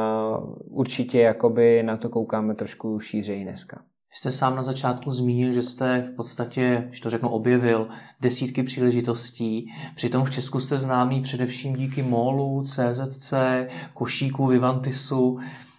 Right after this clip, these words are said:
Speaker 2: Čím to je? Je to tím, že se v Česku profilujete jenom těmi českými projekty a o těch, těch zahraničních tady tolik nemluvíte?
Speaker 1: Eh, já myslím, že je to tím, že to je to, co lidi chtějí slyšet, upřímně řečeno.
Speaker 2: Mhm.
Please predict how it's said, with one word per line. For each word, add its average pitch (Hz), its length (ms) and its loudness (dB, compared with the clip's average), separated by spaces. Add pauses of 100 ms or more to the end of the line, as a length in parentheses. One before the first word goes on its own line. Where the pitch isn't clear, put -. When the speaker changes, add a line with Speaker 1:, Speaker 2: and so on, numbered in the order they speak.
(140)
Speaker 2:
Čím 139 240 2
to 175 100 6
je? 180 180 10
Je 147 100 8
to 135 100 0
tím, 143 160 -2
že 143 80 0
se 165 120 0
v 156 60 -4
Česku - 280 -2
profilujete 151 580 2
jenom 147 260 4
těmi 151 220 0
českými 147 420 -4
projekty 139 580 0
a 135 60 2
o 131 60 2
těch, 131 180 -2
těch 143 140 -2
zahraničních 135 640 -2
tady 131 200 2
tolik 139 240 0
nemluvíte? 131 640 -2 (840)
Speaker 1:
Eh, 117 460 6
já 135 100 6
myslím, 147 340 2
že 156 120 6 (460)
je 135 160 6
to 139 160 4
tím, 139 260 2
že 135 520 8
to 131 100 6
je 127 120 10
to, 139 120 2
co 135 180 0
lidi 123 220 2
chtějí 123 200 -2
slyšet, - 440 -6
upřímně 113 400 -4
řečeno. 104 420 -4
Speaker 2:
Mhm. 117 260 -6